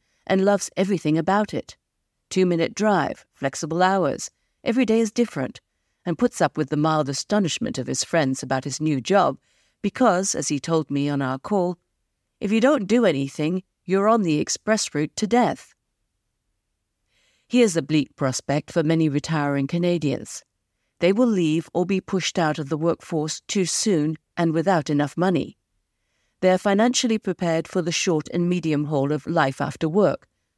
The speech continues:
but not the long one. They will go on to live too long in too poor health. Increased life expectancy has also increased the number of years people spend being sick, with a dwindling ability to support themselves or live independently.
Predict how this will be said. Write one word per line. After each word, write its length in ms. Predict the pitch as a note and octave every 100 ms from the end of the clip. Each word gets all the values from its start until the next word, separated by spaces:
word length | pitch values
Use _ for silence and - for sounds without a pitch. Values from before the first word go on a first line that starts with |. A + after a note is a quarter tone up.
| _
but 140 | A3+
not 160 | A3+ B3+
the 140 | G3
long 260 | F3+ F#3 E3
one. 240 | C3 - - _ _ _ _ _ _ _ _ _ -
They 100 | F3+
will 160 | F3
go 240 | E3+ F3 E3+
on 240 | D#3 F#3
to 120 | F#3+ E3+
live 300 | D#3+ D#3+ -
too 200 | - G#3+
long 500 | G3+ A3 A#3 B2+ - -
in 340 | D#3+ D3 D3 C#3+
too 380 | - F#3+ F#3 F3+
poor 200 | - F#3+
health. 520 | F3+ G3+ E3 - - - _ _ _ -
Increased 440 | D#3+ - D#3+ -
life 260 | D#3 D3+ C#3+
expectancy 800 | - - B2+ B2+ A2+ - C#3+ - _ _
has 160 | - D#3+
also 320 | F3+ F#3+ F3+
increased 420 | D#3 - E3+ -
the 100 | -
number 380 | C#3+ E3+ D#3+ C#3+
of 100 | C3+
years 360 | E3 D#3+ D#3+ -
people 300 | - F#3+ -
spend 500 | D#3 - G3+ E3+ D3+
being 240 | - E3 E3+
sick, 360 | - B3 D3 - _ _ _ _ _ _ -
with 160 | F3+
a 60 | E3
dwindling 540 | D#3 G#3+ G#3 G#3 G3+
ability 480 | F#3 F3+ E3+ E3 F3
to 120 | F3+
support 400 | D#3+ F#3+ - G#3+
themselves 640 | C#3 B2+ - C3 - - -
or 320 | D3 C#3 C3
live 240 | E3+ F#3
independently. 800 | - F#3+ F#3 G3 F3+ - A#2+ -